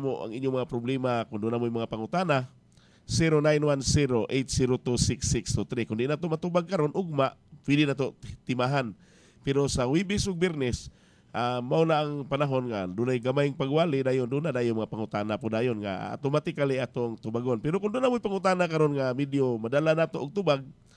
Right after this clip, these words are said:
ato gyapon ang alagaran, mga kaigsunan, bisan tuod, ah, medyo,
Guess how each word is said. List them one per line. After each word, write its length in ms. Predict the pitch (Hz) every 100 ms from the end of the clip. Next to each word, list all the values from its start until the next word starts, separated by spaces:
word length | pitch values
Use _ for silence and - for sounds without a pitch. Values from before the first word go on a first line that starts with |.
| - -
ato 320 | - 226 247 202
gyapon 240 | 170 156
ang 160 | 123 131
alagaran, 400 | 127 139 135 127
mga 240 | 123 120
kaigsunan, 320 | 113 139 123
bisan 320 | 113 123 127
tuod, 320 | 139 123 113 104
ah, 240 | 107 98
medyo, 480 | 113 123 127 117